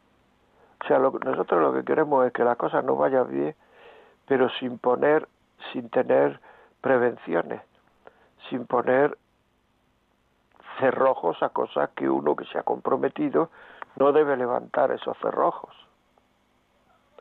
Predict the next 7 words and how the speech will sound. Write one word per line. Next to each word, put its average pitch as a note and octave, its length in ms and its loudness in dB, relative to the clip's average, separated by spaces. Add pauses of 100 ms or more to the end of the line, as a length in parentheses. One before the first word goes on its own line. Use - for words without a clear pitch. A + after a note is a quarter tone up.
(320)
O A2+ 100 -4
estoy D3 240 -2
comprometido D3+ 880 0
o B2+ 140 -2
no C#3+ 160 2
estoy B2+ 240 -4
comprometido. - 800 -6